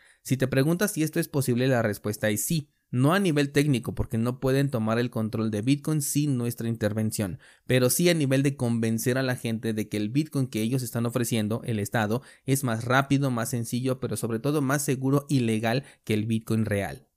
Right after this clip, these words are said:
Con esto en mente, lo siguiente va a ser despojarnos de las herramientas de privacidad que tenemos disponibles antes de que se vuelvan virales. Lo vimos, por ejemplo, con Tornado Cash,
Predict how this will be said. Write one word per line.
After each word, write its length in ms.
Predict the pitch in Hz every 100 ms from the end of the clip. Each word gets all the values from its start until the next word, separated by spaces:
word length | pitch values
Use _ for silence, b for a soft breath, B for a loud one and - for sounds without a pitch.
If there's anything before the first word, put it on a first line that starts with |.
| -
Con 160 | 127
esto 140 | 165 226
en 80 | 180
mente, 320 | 143 139 147
lo 120 | 131
siguiente 420 | 131 123 135 143
va 80 | 135
a 60 | 135
ser 180 | 139
despojarnos 720 | 135 123 117 - 123 143 139
de 80 | 127
las 160 | 107 117
herramientas 520 | 110 113 117 131 139
de 120 | 123
privacidad 480 | 110 104 104 110 110
que 120 | 127
tenemos 440 | 117 104 107 123 117
disponibles 680 | 110 - 104 117 120 127 -
antes 340 | 160 156 147
de 100 | 120
que 100 | 110
se 100 | 107
vuelvan 340 | 101 107 107 107
virales. 460 | 104 92 87 - B B B
Lo 100 | 123
vimos, 260 | 117 135 143
por 120 | 127
ejemplo, 360 | 113 123 127 120
con 140 | 110
Tornado 380 | 110 113 95 98
Cash, 260 | 127 147